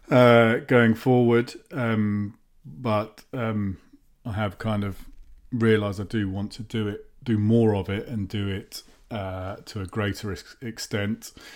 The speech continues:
And the w-, way I can see, uh, myself being able to do that is to turn it into a business that I could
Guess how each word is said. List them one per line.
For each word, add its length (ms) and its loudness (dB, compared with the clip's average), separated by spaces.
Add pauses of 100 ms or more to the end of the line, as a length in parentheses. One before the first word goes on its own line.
(320)
And 460 -8
the 100 -12
w-, 360 -10 (440)
way 320 -6
I 120 -6
can 160 -16
see, 580 -10 (560)
uh, 540 -14 (640)
myself 360 -10
being 160 -8
able 300 -6
to 120 -20
do 220 2
that 300 -4
is 160 -12
to 120 -18
turn 280 -6
it 80 -8
into 360 -4
a 40 -2
business 500 -4
that 160 -10
I 100 -8
could 320 -10